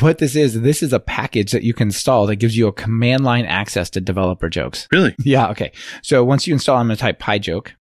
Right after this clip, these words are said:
Speaker 1: There are two ways to write error-free programs. Only the third one works.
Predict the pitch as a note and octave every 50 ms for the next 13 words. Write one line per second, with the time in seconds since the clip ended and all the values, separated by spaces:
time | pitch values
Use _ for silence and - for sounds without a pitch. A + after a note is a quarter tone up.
0 | _ _ - B2+ A#2+ C#3 D3 D#3+ D3+ - - D#3+ F3 E3 D3+ C#3+ C3+ - - A#2+
1 | A2 G#2+ G2 - - G#2 G#2 G2+ - - G#2 G2 - - G#2+ F#2+ F#2+ F2 B1+ A#1+
2 | B1 - - - - _ _ _ _ B2 C3 C3+ C3+ B2 G#2+ G2+ - A2 F#2+ F#2+
3 | - E2 E2+ F2+ - - - - -